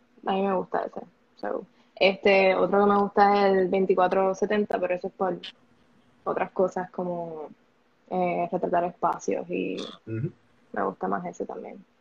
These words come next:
Speaker 2: Yo creo que el, el veinticuatro setenta ha sido, por lo menos democráticamente, ha sido el más que ha ganado en lo, cada vez que hago esa pregunta. Porque es un lente súper versátil, es la realidad.
Speaker 1: Sí.
Speaker 2: Es bien versátil.
Speaker 1: Pero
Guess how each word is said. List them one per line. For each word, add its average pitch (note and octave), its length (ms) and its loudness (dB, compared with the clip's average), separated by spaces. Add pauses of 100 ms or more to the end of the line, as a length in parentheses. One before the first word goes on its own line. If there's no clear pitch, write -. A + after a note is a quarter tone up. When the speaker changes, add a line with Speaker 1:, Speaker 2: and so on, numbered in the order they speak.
(300)
Speaker 2:
Yo G#2+ 100 4
creo C3+ 120 8
que C#3 120 8
el, A#2+ 300 2
el A2 120 -4
veinticuatro A2+ 500 -2
setenta B2+ 580 -4
ha G2+ 140 -8
sido, A#2 800 -2 (600)
por G2+ 100 -2
lo G#2 60 4
menos A2 220 -8
democráticamente, A2+ 1040 -4 (160)
ha - 80 -4
sido A2+ 160 0
el G#2+ 60 -2
más G#2 180 -4
que A2 100 4
ha G#2+ 60 10
ganado G#2 320 0
en F#2+ 160 -6
lo, F2+ 360 -2 (680)
cada F#2+ 180 4
vez - 100 -4
que C3 100 2
hago A2 140 8
esa A2 160 2
pregunta. A2+ 580 -2 (480)
Porque A2 340 -2
es G#2+ 60 0
un B2 100 -2
lente D3+ 240 2
súper D3+ 240 -4
versátil, C3+ 520 0 (220)
es G#2+ 100 -12
la G2+ 100 -2
realidad. - 400 0 (300)
Speaker 1:
Sí. F3+ 180 -2 (560)
Speaker 2:
Es F3+ 140 -10
bien F3+ 160 -4
versátil. G#3+ 340 10
Speaker 1:
Pero F#3+ 380 4